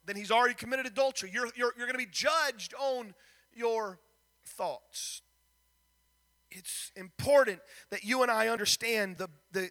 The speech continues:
the, the, the reason for those boundaries. How many of you have heard this statement, "You are what you eat"? Heard that? I, I can tell you that you could change that.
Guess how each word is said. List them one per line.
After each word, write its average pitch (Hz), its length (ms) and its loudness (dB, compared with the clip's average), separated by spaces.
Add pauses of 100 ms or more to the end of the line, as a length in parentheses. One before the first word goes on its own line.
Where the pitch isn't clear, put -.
the, 180 280 -12
the, 170 280 -12 (300)
the 190 120 -2
reason 214 800 0
for 233 340 2
those 190 560 -2 (800)
boundaries. 190 720 -10 (1600)
How 220 140 -8
many 226 140 -8
of 190 80 -12
you 233 80 -8
have 185 60 -16
heard 214 220 -4
this 214 140 -4
statement, 180 500 -4
"You 190 200 -6
are 214 440 -2 (280)
what 185 180 -8
you 180 160 -16
eat"? 147 180 -18 (920)
Heard 165 220 -14
that? 190 240 -10 (4000)
I, 170 80 2
I - 20 0
can 190 340 -2
tell 208 140 0
you 196 100 0
that 180 160 -10
you 202 80 -8
could 180 240 -12
change 202 440 0
that. 185 220 0